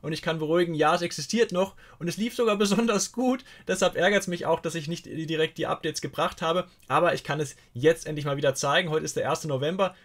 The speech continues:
wird also Zeit, mal wieder raufzuschauen, was denn so alles passiert ist in den letzten Monaten. Da möchte ich gerne direkt anknüpfen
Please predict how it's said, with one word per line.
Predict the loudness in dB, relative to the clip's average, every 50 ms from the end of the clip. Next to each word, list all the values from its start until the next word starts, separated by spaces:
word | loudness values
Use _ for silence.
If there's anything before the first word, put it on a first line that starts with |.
| _ _
wird | -4 -2 0
also | 0 0 -2 -4
Zeit, | -2 0 2 2 2 2 0 -2
mal | -6 -6 -4
wieder | 0 0 0
raufzuschauen, | 0 2 0 0 -2 -4 -8 -6 -4 -2 -2 -2 -4 -6 -10 -18 -20 _
was | -4 -2 -2 -2 -2 -4
denn | -6 -6
so | -4 -4 -4
alles | -2 -4 -4 -6
passiert | -6 -8 -8 -6 -4 -4 -4 -4
ist | -4 -6 -6
in | -6
den | -6 -4
letzten | -4 -4 -6 -6 -8 -6
Monaten. | -4 -4 -2 -2 -2 -2 -4 -8 -10 -12 _ _ _ _ _ _ _ _ _ -18 -2
Da | 2 2 4
möchte | 4 2 -2 -4 -8
ich | -4
gerne | -2 -2 0 0 -2 -6 -8 -14 -10 -4
direkt | -4 -4 -4 -4 -2
anknüpfen | -2 -2 -2 0 0 0 -2 0 -4 -8 -8 -8